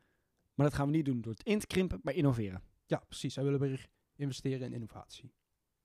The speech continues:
Speaker 1: En Volt is daar helemaal mee eens?
Speaker 2: Ja, die inderdaad, die wil ook hervorming. En dan de laatste stelling alweer van deze aflevering. Ehm, ja, het gaat eigenlijk over vliegen. En vooral dan over de korte vluchten die vliegtuigen afleggen binnen Europa.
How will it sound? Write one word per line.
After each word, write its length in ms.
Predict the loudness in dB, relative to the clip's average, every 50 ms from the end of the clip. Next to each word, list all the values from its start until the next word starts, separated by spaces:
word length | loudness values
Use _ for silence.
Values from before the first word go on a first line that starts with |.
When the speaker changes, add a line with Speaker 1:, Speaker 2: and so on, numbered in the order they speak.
| _ _ _ _ _ _ _ _ _ _ _ _ _
Speaker 1:
En 160 | 6 6 8
Volt 220 | 8 8 6 6 4
is 80 | 2
daar 120 | 4 4 4
helemaal 200 | 4 4 2 0
mee 140 | 0 -2 -4
eens? 240 | -4 -6 -8 -12 _ _ _ _ _ _
Speaker 2:
Ja, 200 | -4 -4 -4 -6 _ _
die 120 | -2 0 2
inderdaad, 220 | 4 4 2 2
die 100 | 0 0
wil 100 | 2 2
ook 120 | 2 2 2
hervorming. 460 | 0 0 2 2 2 2 0 -2 -4 _ _ _ _ _ _ _ _ _ _ _ _ _ _ _ _ _ _ _ _ _ _ _ _ _ _ _ _ _ _ _ _ _ _ _ _ _ _
En 120 | 0 2 4
dan 120 | 4 6
de 60 | 4
laatste 340 | 4 2 2 0 0 0 -2
stelling 260 | 0 0 0 0 0 0
alweer 160 | 0 -2 -2
van 100 | -2 -2
deze 180 | -2 -2 -2
aflevering. 560 | -4 -6 -6 -6 -6 -6 -6 -8 -10 -10 -10 -12 _ _ _ _ -20 -20 -20 _ _ _ -10 _
Ehm, 540 | 2 2 4 4 4 4 2 2 2 0 0
ja, 340 | -2 -4 _ _ 4 4 4
het 120 | 4 6
gaat 160 | 4 6 6
eigenlijk 220 | 8 6 8 8 6
over 160 | 4 4 2
vliegen. 400 | 2 4 4 6 6 4 2 0 _ _ _
En 120 | -4 -2 2
vooral 200 | 4 6 6 6
dan 140 | 6 6 6
over 200 | 6 4 4 2
de 60 | -4 4
korte 340 | 6 6 6 6 4 -2 -6
vluchten 580 | -2 2 6 6 6 6 4 0 -2 -4 -4 -6 _ _ _ _ _
die 140 | -8 -4
vliegtuigen 400 | -2 -2 -2 0 2 2 2 2
afleggen 380 | 0 -2 -2 -2 -2 -2 -2 0
binnen 220 | 0 0 2 2 0
Europa. 480 | 0 -2 -2 -2 -2 -2 -4 -4 -6